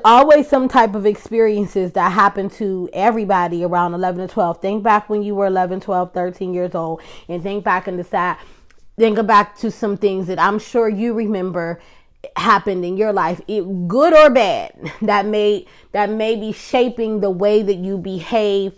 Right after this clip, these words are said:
now as an adult. Now, we ain't gonna have this counseling session today because I'm trying to get in Nikita, but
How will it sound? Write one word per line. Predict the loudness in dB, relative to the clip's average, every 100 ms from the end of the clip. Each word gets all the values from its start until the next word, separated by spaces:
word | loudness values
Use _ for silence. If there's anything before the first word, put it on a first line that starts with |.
| _ _
now | -10 -6 -2 -2 -2
as | -4 -6
an | -4
adult. | -6 -6 -8 -8 -16 -20 -20 -20 -20 -20 -18
Now, | -10 -4
we | -4
ain't |
gonna | -2 -2
have | -2
this | -4
counseling | -2 -2 -2 -6
session | -4 -4 -4 -6
today | -4 -2 -4
because | -4 -6 -4 -4 -6
I'm | -10 -20 -8
trying | -2 -2
to |
get | -2 -6
in | -6
Nikita, | -8 -4 -2 2 0
but | 0 -2 0 0 -2